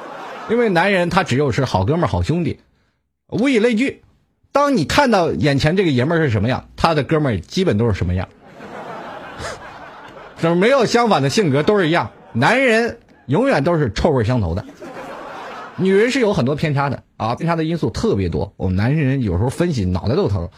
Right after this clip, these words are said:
但是男人不用去分析，你看着他你就知道他身边的朋友都是什么样德行。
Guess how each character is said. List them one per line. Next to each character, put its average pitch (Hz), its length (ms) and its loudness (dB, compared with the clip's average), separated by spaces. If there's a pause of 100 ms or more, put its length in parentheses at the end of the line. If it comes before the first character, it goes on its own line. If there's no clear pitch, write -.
(140)
但 165 120 -2
是 151 120 0
男 113 200 0
人 156 120 -2
不 110 80 -2
用 165 120 -2
去 110 100 -2
分 90 180 -2
析， 90 100 -8 (160)
你 110 140 -2
看 208 180 -2
着 147 80 0
他 156 120 2
你 127 80 0
就 113 80 0
知 143 100 0
道 123 80 0
他 123 80 -2
身 147 120 -2
边 143 120 -2
的 113 40 -2
朋 90 140 -4
友 113 80 -2
都 135 80 0
是 117 80 0
什 80 80 -4
么 82 80 -4
样 98 80 -2
德 82 140 -4
行。 87 100 -4